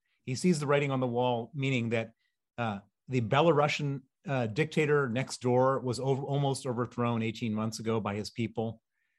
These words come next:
The Kazakh dictator, again, uh, next door in a different direction, was overthrown.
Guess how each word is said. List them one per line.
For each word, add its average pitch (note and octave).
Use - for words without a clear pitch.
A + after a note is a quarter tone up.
The -
Kazakh D3
dictator, A2+
again, C3
uh, B2+
next B2+
door B2+
in A2+
a -
different A#2+
direction, A#2+
was C#3+
overthrown. G#2+